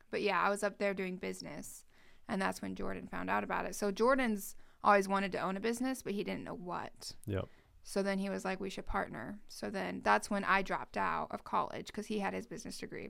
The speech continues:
Speaker 2: Oh, okay.
Speaker 1: So it was a kind of waste of my money if he had the business brains and I had the coffee brains. So then, yeah, we moved home and it became real. Like, I remember, oh man,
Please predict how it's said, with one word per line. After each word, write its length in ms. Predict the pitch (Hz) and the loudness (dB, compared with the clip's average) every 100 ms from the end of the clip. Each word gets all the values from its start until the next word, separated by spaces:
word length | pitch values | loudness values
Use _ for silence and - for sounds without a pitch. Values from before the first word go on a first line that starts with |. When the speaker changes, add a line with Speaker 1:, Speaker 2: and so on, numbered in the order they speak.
| - | -2
Speaker 2:
Oh, 120 | 98 | -2
okay. 380 | 98 110 98 98 - - | -2 -2 -2 -2 -8 -6
Speaker 1:
So 120 | - | 2
it 40 | 208 | 4
was 80 | |
a 60 | 202 | 4
kind 180 | 208 208 | 2 4
of 60 | |
waste 400 | 196 196 - - | 4 2 -2 -6
of 120 | - 196 | -4 0
my 220 | 190 220 | 4 4
money 340 | 240 254 254 226 | 4 2 0 -2
if 80 | |
he 140 | - 214 | -2 -2
had 120 | 185 | -2
the 60 | 185 | -2
business 320 | 185 196 208 | -4 -4 -4
brains 280 | 208 208 208 | 0 0 0
and 100 | 180 | -4
I 60 | |
had 120 | 190 180 | -4 -6
the 60 | |
coffee 320 | 185 180 226 | -4 -4 -2
brains. 540 | 226 240 254 254 - - - - - - - | 0 0 0 -4 -6 -14 -18 -18 -18 -18 -6
So 220 | - 208 | 2 4
then, 440 | 202 196 190 185 190 - _ - - - | 6 4 4 0 -4 -14 _ -20 -20 -6
yeah, 220 | 247 277 - - - - - | 2 2 0 -8 -20 -18 -4
we 160 | 226 214 | 0 2
moved 220 | 208 208 | 0 0
home 200 | 202 202 | 0 0
and 80 | 190 | -2
it 260 | - - - | -4 -8 -4
became 440 | 202 - 190 185 | -4 -2 -2 0
real. 220 | 185 180 | 0 0
Like, 220 | 180 - - - - | 0 -2 -4 -16 0
I 120 | - 277 | 6 6
remember, 840 | 339 240 208 233 262 269 269 269 - | 6 4 4 4 2 0 -2 -4 -8
oh 200 | 208 214 | -6 -4
man, 400 | 190 175 180 | -4 -6 -8